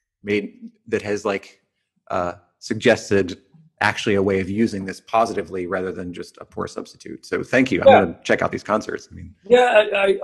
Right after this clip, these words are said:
Speaker 2: I, you should. I, I think you'll, you know, it, that's the thing.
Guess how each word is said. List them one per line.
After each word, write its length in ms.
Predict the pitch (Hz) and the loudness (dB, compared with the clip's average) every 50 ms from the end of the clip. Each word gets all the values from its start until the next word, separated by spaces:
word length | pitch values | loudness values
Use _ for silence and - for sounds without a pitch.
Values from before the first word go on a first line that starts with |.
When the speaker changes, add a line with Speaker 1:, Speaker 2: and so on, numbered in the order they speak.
| 175 180 | 4 4
Speaker 2:
I, 140 | 190 190 - | 4 2 0
you 160 | - 180 175 170 | -4 -4 -4 -4
should. 340 | - - 262 277 254 202 | -2 0 4 6 6 8
I, 220 | 170 156 165 170 - - | 8 8 6 6 4 2
I 40 | 165 | 2
think 280 | 165 - 202 190 190 - | 2 4 2 2 4 6
you'll, 320 | 190 180 180 185 180 - - | 6 6 8 6 2 0 -2
you 140 | 170 165 | -2 0
know, 200 | 156 160 151 156 - | 2 2 2 4 6
it, 240 | 190 202 202 - - | 8 6 6 6 4
that's 220 | 214 220 214 - | 2 2 4 4
the 120 | - 214 202 - | 2 2 4 4
thing. 320 | 202 175 151 131 117 107 | 4 2 2 0 -4 -8